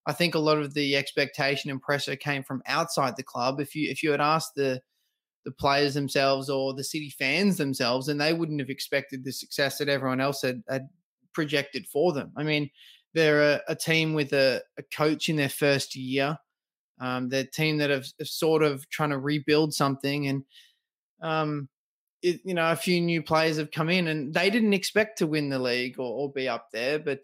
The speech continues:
um, I'm sure they would have hoped. Uh, but I, I think it's probably a bit of both. They're, they're both really underperforming, and they're obviously missing a boot, and, um,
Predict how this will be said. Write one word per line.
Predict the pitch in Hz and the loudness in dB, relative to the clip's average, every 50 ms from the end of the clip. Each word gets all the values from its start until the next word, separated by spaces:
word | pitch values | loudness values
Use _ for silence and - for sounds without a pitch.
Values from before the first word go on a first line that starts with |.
| - - | -6 -6
um, | 147 135 131 123 123 120 117 - | -4 -4 -4 -4 -6 -8 -8 -8
I'm | - 143 | -10 -10
sure | 135 - 151 147 | -4 -2 -2 0
they | 135 127 123 | 0 0 -2
would | 123 131 123 | -2 -4 -8
have | 117 - | -8 -2
hoped. | - 175 160 135 127 143 180 - - - - - _ _ _ _ _ 151 | 2 2 4 4 2 0 -4 -8 -12 -16 -16 -16 _ _ _ _ _ -10
Uh, | 151 143 139 | -10 -8 -8
but | 143 139 151 - - - | -4 -4 -4 -4 -2 0
I, | 165 175 196 202 180 - | 2 4 4 4 4 4
I | 170 180 185 180 | 4 4 4 4
think | - 220 214 202 | 2 2 2 2
it's | 185 190 | 0 2
probably | - 175 165 160 | 2 2 2 2
a | 147 | 0
bit | 135 143 143 | 2 0 -2
of | 123 - | -2 0
both. | 127 147 160 143 123 - - _ | 2 2 2 2 0 -6 -8 _
They're, | 147 143 139 139 135 127 - _ _ _ _ _ _ - | -2 0 0 0 -2 -4 -8 _ _ _ _ _ _ -8
they're | 170 | 0
both | 156 180 180 190 180 180 | 4 6 6 6 4 4
really | 170 170 170 165 160 147 | 2 2 4 4 4 4
underperforming, | - 156 156 156 156 147 - 151 135 - 156 160 165 180 185 190 190 185 - - | 2 2 2 2 0 0 -2 -6 -4 -2 -2 0 0 0 0 -2 -2 -4 -4 -4
and | 165 165 160 160 160 156 156 156 151 151 - - _ _ _ _ _ _ _ _ _ - | -4 -2 -2 -2 -4 -4 -6 -8 -10 -10 -12 -16 _ _ _ _ _ _ _ _ _ -8
they're | 147 147 | -4 -4
obviously | 151 151 156 147 - - 160 156 | -4 -2 -4 -6 -6 -6 -6 -4
missing | 156 165 160 - - 165 | -2 -2 -2 -2 -2 -4
a | 151 | -4
boot, | 143 147 170 180 185 190 175 - _ _ _ _ _ _ _ | 0 2 4 6 6 4 2 -2 _ _ _ _ _ _ _
and, | 160 160 156 151 147 147 143 139 | -2 0 0 0 0 -2 -2 0
um, | 151 147 143 143 143 143 | 2 2 4 2 2 0